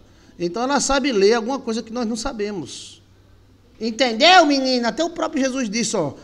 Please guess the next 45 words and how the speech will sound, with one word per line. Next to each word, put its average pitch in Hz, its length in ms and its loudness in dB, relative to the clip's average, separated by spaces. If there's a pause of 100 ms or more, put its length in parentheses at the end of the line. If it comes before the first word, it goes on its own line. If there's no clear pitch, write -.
(200)
"Quando 277 280 -2
a 240 60 2
flor 240 300 4
da 214 160 2
o-, 185 360 -2
oliveira 175 580 2
começa 160 380 -4
a - 20 -12
ficar 139 240 -10
tenro, 160 560 -6 (400)
sabeis 214 500 -2
que 196 120 -10
está 202 180 -8
próximo 175 380 -6
o - 20 -6
verão." 147 500 -8 (680)
Então, 180 580 -4
ele, 247 720 0
elas 202 400 -2
avisam, 131 520 -6
porque 147 220 -10
elas 220 180 -6
sabem. 185 380 -6
E 165 40 -4
você 214 220 -6
não 330 120 -6
sabe, 196 440 -4
você 160 200 -8
tem 202 160 -14
que - 80 -10
olhar 208 180 -4
no 220 60 -8
calendário. 190 760 -6 (720)
Tá 175 80 -4
entendendo? 165 280 -2
Se 220 120 -8
não 285 100 -4
fosse 285 180 -4
o 277 40 -8
calendário, 247 440 0
a 254 40 0
gente 254 100 -6
não 254 80 -6
sabia 226 380 -4
nem 320 400 -4